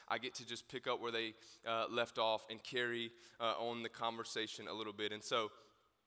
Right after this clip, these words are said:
uh, as it, the way I'm thinking about it, if Josh a couple weeks ago, uh, talked about the what of this series, tonight I wanna talk about the why and the how.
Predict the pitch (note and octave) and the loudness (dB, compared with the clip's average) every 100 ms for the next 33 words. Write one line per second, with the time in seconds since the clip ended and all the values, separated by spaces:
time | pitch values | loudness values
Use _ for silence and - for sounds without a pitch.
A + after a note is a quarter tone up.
0 | _ - - C3 - C#3 - D#3 C3 C3+ | _ -8 2 4 4 0 -2 -6 0 4
1 | F3 F3 F3+ F3+ F3+ F3 E3+ E3+ D3 C#3 | 6 6 2 -2 -2 4 6 6 4 -2
2 | - C#3 C#3 D#3 D3+ E3 D3+ C3+ D3 - | 2 6 6 6 0 -6 -4 -4 -4 -2
3 | E3 D#3+ D#3+ F#3+ - - - C#3 C3 - | -2 0 0 -2 -8 -18 -2 4 4 4
4 | D#3 C#3 C3+ C3 - A#2+ A2 A#2 D#3 - | 0 0 6 6 6 0 0 4 4 2
5 | - - D3+ E3+ - F3 F#3 F#3 - C#3+ | -4 -2 -2 0 0 0 0 -2 -2 4
6 | D3+ D3+ D3+ C#3 D3+ - C3+ A2 A2+ A2 | 6 6 2 -2 -4 2 2 2 -2 4
7 | A#2 A2 G2 F#2+ - - - - A#2+ A2 | 6 6 4 -2 -12 -20 -16 -8 -4 0
8 | A2+ A2 G2 | 2 4 2